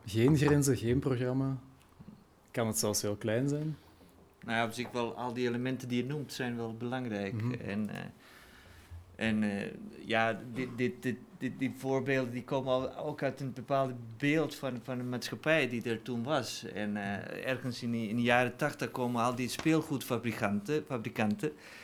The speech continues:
Speaker 2: en die gaan al die, al die spullen maken en, eh, en dan komt een soort van visie op, op onderwijs. Ik bedoel, als je kijkt naar mijn kinderen nu, nou ja, jullie ook wel,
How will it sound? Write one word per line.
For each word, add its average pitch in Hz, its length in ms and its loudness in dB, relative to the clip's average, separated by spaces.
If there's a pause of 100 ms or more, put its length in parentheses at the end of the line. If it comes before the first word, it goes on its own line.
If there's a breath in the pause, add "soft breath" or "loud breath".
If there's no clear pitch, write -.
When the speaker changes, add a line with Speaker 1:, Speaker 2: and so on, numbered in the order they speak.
(260 loud breath)
Speaker 2:
en 139 180 2
die 139 100 4
gaan 139 220 4
al 143 200 4
die, 139 140 -2
al 147 180 2
die 143 100 2
spullen 139 400 2
maken 147 640 2
en, 127 280 2
eh, 120 140 4 (500 loud breath)
en 123 120 0
dan 123 100 4
komt 139 220 -2
een 135 60 0
soort 139 240 0
van 131 200 -2
visie 156 520 2
op, 135 200 -4 (100)
op - 380 -6 (140)
onderwijs. 147 920 4
Ik - 80 -8
bedoel, 120 200 0
als 117 140 0
je 113 100 -6
kijkt 135 240 4
naar 120 120 2
mijn 117 160 2
kinderen 143 440 2
nu, 113 80 2
nou 113 100 2 (120)
ja, 113 220 2
jullie 120 280 0
ook 127 140 0
wel, 123 180 0